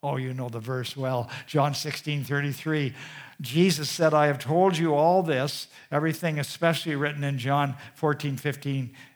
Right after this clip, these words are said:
and sixteen. "I have told you all this so that you may have peace in me." Here on earth, you will have many trials and sorrows,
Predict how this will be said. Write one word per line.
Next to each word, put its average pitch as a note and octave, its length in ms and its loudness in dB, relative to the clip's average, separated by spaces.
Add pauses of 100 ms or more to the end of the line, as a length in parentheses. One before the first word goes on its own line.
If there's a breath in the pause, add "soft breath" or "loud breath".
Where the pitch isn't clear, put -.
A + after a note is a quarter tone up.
and A#2 140 -6
sixteen. C3 760 -4 (400 loud breath)
"I D3 100 2
have C#3 140 0
told E3+ 360 4
you C#3+ 160 2
all F3+ 260 6
this D3 360 0 (220 loud breath)
so D3+ 260 0
that D3+ 280 0
you E3 100 0
may D#3 160 0
have C#3 280 0
peace E3+ 680 0 (360 soft breath)
in D#3 260 0
me." E3 280 4
Here F3+ 320 8
on F3+ 140 6
earth, G3+ 540 4 (1000)
you D#3 260 2
will F#3 520 6
have D#3+ 440 0
many D3+ 300 -2
trials C#3 540 -2
and B2+ 140 -6
sorrows, A2 840 -8